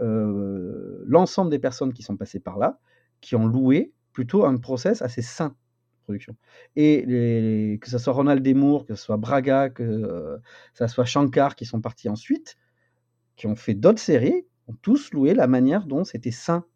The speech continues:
dans la, dans, dans la table d'écriture, dans la production et tout. Donc, euh, moi, ce que je vois, tout simplement, c'est que nous sommes dans une ère actuelle où nous avons des exécutifs qui ont,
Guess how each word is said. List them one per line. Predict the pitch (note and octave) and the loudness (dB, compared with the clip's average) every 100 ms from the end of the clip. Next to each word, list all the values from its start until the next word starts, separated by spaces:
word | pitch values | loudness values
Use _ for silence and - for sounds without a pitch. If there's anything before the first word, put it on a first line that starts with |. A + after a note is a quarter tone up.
| _ - | _ -12
dans | F#2 | -8
la, | F#2 F2 D#2+ E2 | -8 -10 -12 -12
dans, | - E2+ E2+ E2 D#2 D2+ - - F#2 | -12 -12 -12 -14 -16 -16 -16 -16 -12
dans | G2 | -6
la | G2+ | -4
table | - A2+ | -2 -2
d'écriture, | A2 - G#2 - C3 C3+ | -2 -6 -12 -4 0 0
dans | G#2+ G#2 G#2+ | 0 -2 -2
la | F#2+ | -4
production | - G#2+ G2+ - C3+ | -6 -6 -6 -2 -2
et | |
tout. | A#2+ C3 B2+ _ _ _ _ _ _ _ _ - | -2 -8 -14 _ _ _ _ _ _ _ _ -2
Donc, | E3 G3 F3+ - - _ _ _ - | 2 2 0 -6 -20 _ _ _ -6
euh, | A#2 A2+ | -2 4
moi, | D#3+ F#3 | 4 4
ce | - | 2
que | C3 | 0
je | A#2+ | 2
vois, | A#2 D#3+ D#4+ | 4 4 4
tout | E3 | -4
simplement, | - A#2+ A#2+ C3+ D4 | -6 -6 -2 0 0
c'est | - C3 | -2 -6
que | D3+ | -6
nous | |
sommes | D3+ F#3 | -2 0
dans | D#3 B2+ | 0 2
une | C3 C#3 | 2 4
ère | C3+ A#2+ | 2 -2
actuelle | B2 A#2+ D3+ C4 F4 _ _ _ - | -8 -4 2 2 2 _ _ _ -2
où | E3+ C4+ G#3+ | 2 2 2
nous | C#3+ | 2
avons | C#3+ C#3+ | 4 4
des | C3 E3+ | 4 2
exécutifs | F3 F3 E3 B2+ D#3+ D3+ | 0 -4 -8 -10 -10 -10
qui | _ B2 | _ -2
ont, | A#2+ A#2+ A2+ | 0 0 -4